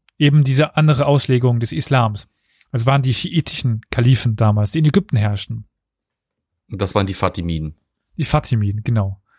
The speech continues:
Speaker 2: Mhm.
Speaker 1: Die Abbasiden waren die, äh, sunnitischen Kalifen und die Fatimiden zu der Zeit, äh, die, äh, schiitischen Kalifen.
Speaker 2: Mhm.
Speaker 1: Man nimmt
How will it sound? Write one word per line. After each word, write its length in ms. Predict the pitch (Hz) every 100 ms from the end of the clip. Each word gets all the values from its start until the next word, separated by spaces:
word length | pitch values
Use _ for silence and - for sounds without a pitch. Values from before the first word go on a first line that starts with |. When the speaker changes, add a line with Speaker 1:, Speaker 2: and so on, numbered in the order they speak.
| -
Speaker 2:
Mhm. 140 | 78 95
Speaker 1:
Die 120 | 143
Abbasiden 580 | 156 180 147 185 165 131
waren 340 | 120 120 120
die, 260 | 117 107 107
äh, 420 | 139 117 110 107 104
sunnitischen 560 | - 156 165 - 143 160
Kalifen 420 | 151 147 - 143
und 180 | 127 101
die 140 | 110
Fatimiden 640 | - - 143 - 135 131
zu 100 | 120
der 220 | 113 120 135
Zeit, 420 | 131 117 117 - _ _ _ _ _ _ _ _ -
äh, 300 | 143 120 110
die, 340 | 110 107 104
äh, 420 | 107 123 120 110 101
schiitischen 480 | - 113 104 120
Kalifen. 500 | - 113 120 - 156 - _ _ _ _
Speaker 2:
Mhm. 280 | - 87 139 _ _ _ _ _ _ _ _ _ _ _ _ _ _ _ _ _ _ _ _ _ _ _ _ _ _ _ _ _ -
Speaker 1:
Man 120 | 139
nimmt 380 | 185 202 -